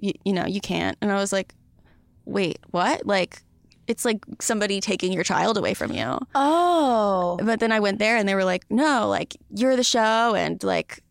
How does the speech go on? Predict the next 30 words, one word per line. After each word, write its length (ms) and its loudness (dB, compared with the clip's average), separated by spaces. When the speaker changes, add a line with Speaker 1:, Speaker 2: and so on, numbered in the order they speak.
Speaker 1:
this 200 0
is, 380 0
like, 220 -2
if 100 -4
we 100 0
didn't 200 0
have 160 0
you, 260 2
then 240 0
what 300 -2
would 160 0
it 100 -2
be?" 340 0
And 140 -2
I 60 2
was 80 4
Speaker 2:
Oh, 60 6
Speaker 1:
like, 140 0
Speaker 2:
so 60 0
you 60 0
mean, 100 2
Speaker 1:
"Oh." 60 2
Speaker 2:
like, 100 -2
they 100 0
were, 120 2
like, 160 -2
empowering 480 0
you 160 0
to, 160 -6
like, 220 -2